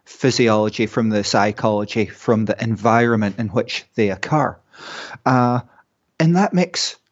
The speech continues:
coaching and training really messy and almost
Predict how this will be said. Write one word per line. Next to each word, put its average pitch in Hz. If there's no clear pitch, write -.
coaching 165
and 123
training 170
really 143
messy 143
and 147
almost 165